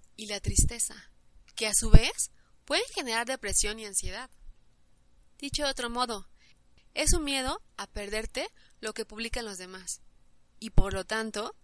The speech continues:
sentirte excluido. Es creer que ese chiste, esa foto, ese video es el que arruinará tu vida si es que no lo ves en tiempo real.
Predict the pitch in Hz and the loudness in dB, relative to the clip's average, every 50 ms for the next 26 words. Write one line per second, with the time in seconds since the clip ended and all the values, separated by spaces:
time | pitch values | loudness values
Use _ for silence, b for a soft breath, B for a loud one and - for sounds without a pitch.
0 | - - - - - - 214 208 - 233 233 - 254 226 - - - 208 233 254 | -20 -20 -14 -12 -8 -8 -8 -6 -6 -8 -6 -6 -6 -6 -6 -8 -10 -14 -14 -14
1 | 240 208 190 - - _ - _ - _ - _ b b b b b b b b | -14 -16 -18 -20 -20 _ -20 _ -20 _ -20 _ b b b b b b b b
2 | _ - - 403 415 - - 403 381 339 311 302 302 311 311 - b b b b | _ -10 -4 -2 -2 -2 -2 -2 -2 0 0 0 0 -2 -4 -6 b b b b
3 | b b - - - - 254 254 269 277 - 311 - - - 254 247 262 262 262 | b b -20 -16 -10 -8 -6 -2 0 2 2 2 2 0 0 0 0 -4 0 0
4 | - - - - 240 233 226 220 220 202 - - - - - - - 214 220 - | 0 0 0 -4 -6 -6 -6 -8 -8 -12 -18 -20 -20 -20 -18 -8 -4 2 2 6
5 | 233 220 - - 214 208 214 220 202 - - 196 196 190 - - _ _ _ - | 6 6 4 6 2 0 0 0 -2 -2 -4 -4 -2 -4 -8 -10 _ _ _ 0
6 | 247 - 311 262 226 202 190 202 196 196 240 359 453 - - - _ _ _ _ | 0 0 0 -2 -4 -6 -4 -4 -4 -2 -4 -6 -8 -12 -18 -20 _ _ _ _
7 | _ _ _ _ _ _ _ - _ - - 277 262 339 330 - 233 226 214 208 | _ _ _ _ _ _ _ -20 _ -8 -4 -2 -2 -2 -2 -4 -4 -4 -4 -2
8 | 202 202 208 220 226 - 262 - 233 233 220 220 285 392 b b b b b b | -4 -2 -2 -2 -2 0 0 0 0 0 0 -4 -6 -6 b b b b b b
9 | _ - _ - - - - 277 269 - 294 269 262 262 262 247 240 240 240 - | _ -20 _ -10 -8 -6 -4 -2 -2 -2 -2 -2 -2 0 0 0 2 0 -2 -2
10 | 247 220 - 226 233 220 - - 185 185 190 220 254 262 240 | -4 -8 -8 -10 2 4 4 4 4 2 -4 -6 -8 -8 -14